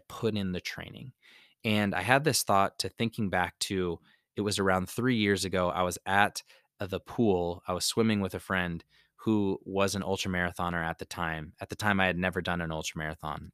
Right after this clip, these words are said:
and he was talking about doing fifty-mile races and hundred-mile races, and he asked me, "Would you ever do a hundred-mile race?" And instantly I said, "No, I would never do that. Like, I could, I could never do that."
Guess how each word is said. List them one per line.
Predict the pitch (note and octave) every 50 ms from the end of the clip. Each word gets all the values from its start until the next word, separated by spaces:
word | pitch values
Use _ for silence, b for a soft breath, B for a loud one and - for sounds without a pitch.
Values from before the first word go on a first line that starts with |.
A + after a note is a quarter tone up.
| _ -
and | G2 G2 F#2 F#2
he | - A2+
was | G#2+ G#2 -
talking | - - F#2+ F2 - - F#2+
about | F2 E2 E2 -
doing | F2 - -
fifty-mile | - - - C#3+ C#3 - A#2 G2 G2 F#2+ F2+ F2
races | E2 E2+ E2+ E2+ - - D#2 -
and | E2 D#2 D#2+
hundred-mile | - A#2+ B2+ A#2+ A2+ G2 F#2 E2+ E2+
races, | E2 E2 D#2+ D#2+ - - D#2 D#2 -
and | F2 F2+ F2+
he | G#2 G2+
asked | - F#2+ G#2 G2+ - -
me, | G2+ F2+ D#2+ F2 - B B B B B B B
"Would | - G#2+ A2 -
you | F#3+ F3+ -
ever | F2 F2+ F2 G#2 B2 B2+
do | G#2+ F#2 - F#2 F#2+ G#2+ B2
a | - F#2+
hundred-mile | F2 F2+ G2+ F2+ G2 F2 E2+ D#2+ D#2+ D2
race?" | D2 D#2 E2 G2 B2+ C3+ - - - b b b b b b b -
And | G#2 G2 F#2 - _
instantly | - A2+ A#2+ A#2+ - - - A2+ F#2+ F#2 F#2+ F2+ F2 E2+ -
I | F#2+ F#2
said, | - - - F#2+ F2 E2+ E2 E2+ - _ _ _ _ _
"No, | - G#2 A#2+ A2+ - - _ _ _ -
I | A2
would | A#2+ E2 F2
never | D#2+ D#2+ F2 G#2 F#2+ F#2+ E2
do | - - -
that. | - - - - -
Like, | - E2+ E2 - _ _ _ -
I | - F#2+
could, | - A2 E2+ - - -
I | G2+ G#2+
could | - B2+ F#2
never | F2+ E2+ E2+ F#2 F#2+ F#2 G#2 F#2+
do | D#2+ D2 - E2+ F2+ F#2
that." | D#2+ - G1+ -